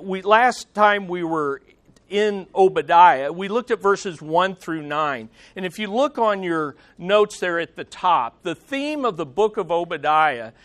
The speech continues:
is simply this: hope for the humble and warnings for the proud. And the first part of the book is about the nation of Edom. And I can't take you through the background of that. Esau is their forefather,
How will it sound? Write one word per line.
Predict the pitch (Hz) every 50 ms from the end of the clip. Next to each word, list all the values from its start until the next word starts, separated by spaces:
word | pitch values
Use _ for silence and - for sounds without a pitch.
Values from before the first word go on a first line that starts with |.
| _ _ _
is | - 175 156 - -
simply | 226 226 214 226 220 190 180
this: | 156 165 160 127 104 - -
hope | - - 214 233 277 285 - _
for | - 240 247
the | 226 214 170
humble | 156 185 185 185 185 170 185 185 185 175 - _ _ _ _ _
and | - 175 165 151 151
warnings | 156 165 185 190 196 202 202 202 196 170 -
for | - - 180 175 170
the | 147 147
proud. | - - - - 151 151 151 143 131 117 92 104 _ _ _ _ _ _ -
And | 202 196 196
the | 190
first | - - - 262 285 302 294 - -
part | - 254 240 233 226
of | 214
the | 170 151
book | 131 123 190 202 170 131 139 - - - _ _ _ _ _ _ _ _
is | - 208 185 185
about | 190 165 160 190 196 196 190 185 - - _ _ _ _
the | - 156 175 170
nation | 170 175 202 220 226 208 - - 226 214 208 - _
of | 190 180 143 - -
Edom. | 170 180 180 185 170 151 127 117 117
And | 127 135
I | 147 156
can't | - - 226 226 220 220
take | - 196 202 196 196
you | 196 185
through | - - 196 190 196
the | 175 156 131
background | 131 - 170 175 185 196 185 - 202 196 190 180 185 180
of | 165
that. | 170 180 175 180 180 175 - _
Esau | - 185 202 208 196 - - - 202 190 196 196 196
is | 196 175 143 -
their | 156 143 135
forefather, | 123 _ _ - 180 180 185 185 180 - _ 185 180 175 175 180 170 185 180 175 160